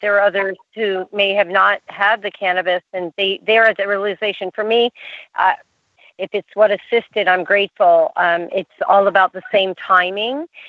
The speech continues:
And so I think it's, like, the answers, um, for whatever it is that, you know, whether it's a key, we pick it up and unlock the door in order to step into it,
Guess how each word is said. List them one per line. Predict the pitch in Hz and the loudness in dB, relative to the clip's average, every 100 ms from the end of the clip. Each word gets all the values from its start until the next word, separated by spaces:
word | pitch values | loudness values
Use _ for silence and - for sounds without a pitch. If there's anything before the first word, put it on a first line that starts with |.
| _ | _
And | 196 190 | -12 -2
so | 208 | 0
I | 202 | 0
think | 233 208 202 | -4 -6 -6
it's, | 190 _ _ - | -8 _ _ -6
like, | 180 - _ 175 _ _ 175 | -6 -6 _ -20 _ _ -8
the | 196 - | -6 0
answers, | 214 240 - 214 170 170 165 _ - | 2 2 0 -2 0 -2 -6 _ -6
um, | 185 175 175 170 165 170 _ _ | -2 0 0 -4 -8 -12 _ _
for | 196 180 160 151 - _ _ _ _ _ _ _ - | 0 2 2 -2 -8 _ _ _ _ _ _ _ -20
whatever | 190 170 180 202 208 202 | -20 -10 0 2 4 2
it | 196 | 2
is | 202 190 | 0 -2
that, | 208 175 110 _ - - _ _ | -4 -4 -6 _ -20 -20 _ _
you | 190 | -2
know, | 185 185 180 - _ _ _ _ _ _ _ - | 0 0 -2 -16 _ _ _ _ _ _ _ -2
whether | 202 208 | 0 2
it's | 202 | -2
a | 208 | -4
key, | - 247 233 226 | -8 -2 0 0
we | 208 196 | -4 -4
pick | 233 202 | -4 -2
it | 202 | 2
up | 202 - | 2 0
and | 190 | -2
unlock | 190 196 190 - | 0 2 0 -2
the | |
door | 175 202 202 196 | -8 -2 2 2
in | 190 | 2
order | 190 185 180 | -2 -4 -4
to | 175 - | -8 -12
step | - 190 | -2 -2
into | 214 233 294 - 208 | 0 -4 -4 -2 0
it, | 190 170 | 0 -2